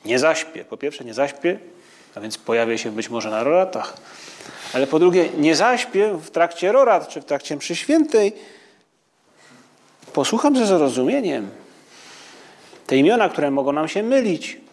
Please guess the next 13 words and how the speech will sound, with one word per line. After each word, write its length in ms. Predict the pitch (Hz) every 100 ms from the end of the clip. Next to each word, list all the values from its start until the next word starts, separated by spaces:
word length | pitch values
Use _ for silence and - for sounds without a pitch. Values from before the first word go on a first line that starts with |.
| _ _ _ _ _ _ _ _ _ _ _
każde 300 | - 170 196
z 80 | 180
nich 400 | 214 208 - - - _ _ _ _
to 100 | 143
historia, 640 | - 147 - 208 190 165
każde 260 | 160 127 120
z 60 | -
tych 160 | 131
pokoleń 640 | - 147 269 233 131 170 220 - - _ _ _ _ _ - - _ - - - - _ - - -
to 80 | -
historia 680 | 139 135 - 214 214 196 175 - - - _ _ _ _ - - -
tak 120 | 143
naprawdę 600 | 139 135 143 165 160 160